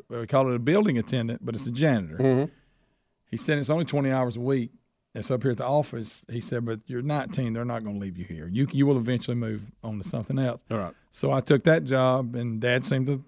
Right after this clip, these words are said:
Speaker 1: say, "I know at the time it's not a great, but you got at least a
Speaker 2: Now, did,
Speaker 1: future."
Speaker 2: were you still a meat cutter, too, or just
Speaker 1: No, I, I, I left the meat cutting,
Speaker 2: Right.
Speaker 1: got in the door at the power company, did the janitor job for about a year,
Speaker 2: Mm-hmm.
Speaker 1: and then moved into what you call a helper position, which is a union job, the en-,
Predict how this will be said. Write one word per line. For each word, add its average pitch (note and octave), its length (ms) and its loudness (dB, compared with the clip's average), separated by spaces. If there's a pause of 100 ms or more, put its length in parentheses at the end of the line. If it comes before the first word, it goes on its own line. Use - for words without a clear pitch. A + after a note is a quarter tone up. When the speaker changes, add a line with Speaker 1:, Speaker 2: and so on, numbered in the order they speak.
Speaker 1:
say, C3 220 2
"I C3 120 4
know C#3 220 6
at C3 80 2
the D#3 80 -2
time F3+ 300 4
it's C#3 80 -2
not C3+ 160 2
a - 20 -2
great, B2+ 160 2
but B2 160 -4
you C3 60 -2
got B2+ 100 2
at B2+ 60 0
least D3+ 200 2
a C3+ 80 -2
Speaker 2:
Now, C#3 120 2
did, D3+ 80 6
Speaker 1:
future." D#3+ 140 6
Speaker 2:
were D3+ 100 2
you C3+ 100 2
still D#3 300 0
a B2+ 40 2
meat D3+ 280 0
cutter, E3 260 0
too, G3+ 300 -2
or B2+ 100 0
just A2+ 260 -4
Speaker 1:
No, C#3+ 220 10
I, C3 280 4
I, - 20 0 (160)
I C3 60 4
left D#3 240 6
the E3+ 40 -2
meat E3 220 2
cutting, C3 300 2
Speaker 2:
Right. B2 100 -6 (420)
Speaker 1:
got C#3 220 6
in D#3 80 2
the E3 80 0
door D#3+ 240 4
at D3 60 0
the C3+ 60 -8
power B2+ 240 2
company, D3 220 2
did F3+ 220 4
the D3 120 2
janitor B2 300 2
job A2+ 240 0
for - 80 -8
about A2+ 200 0
a A#2+ 60 0
year, A#2+ 460 0
Speaker 2:
Mm-hmm. B2+ 300 2 (320)
Speaker 1:
and B2 100 2
then C3 140 6
moved B2+ 240 4
into A#2+ 160 0
what A2 100 -2
you - 60 -12
call A#2 200 0
a G#2+ 40 0
helper C3 260 4
position, A2+ 480 -2
which A2+ 180 -4
is A2+ 120 -4
a A#2+ 60 -2
union B2+ 360 2
job, A2 320 0
the A2+ 80 -4
en-, B2+ 220 0